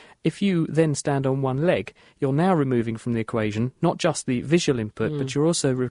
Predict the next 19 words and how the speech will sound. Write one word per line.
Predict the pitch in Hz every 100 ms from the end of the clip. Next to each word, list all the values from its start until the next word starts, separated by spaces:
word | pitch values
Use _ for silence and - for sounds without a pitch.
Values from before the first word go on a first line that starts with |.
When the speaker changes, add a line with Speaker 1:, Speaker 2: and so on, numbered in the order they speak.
| -
Speaker 1:
removing | 139 131 123 123 123 _ -
all | 151 135
of | -
the | 139
other | - 165 123
tactile | - 208 - 127
information, | 120 117 117 117 -
the | 117
pressure | - 151 -
sensors | 131 139 - 139 131
in | 131
that | 127 -
foot, | - 135 -
the | -
stretch | - 151 -
receptors | 143 - - - 135
in |
that | 139 -
muscle, | 131 143 - 139 139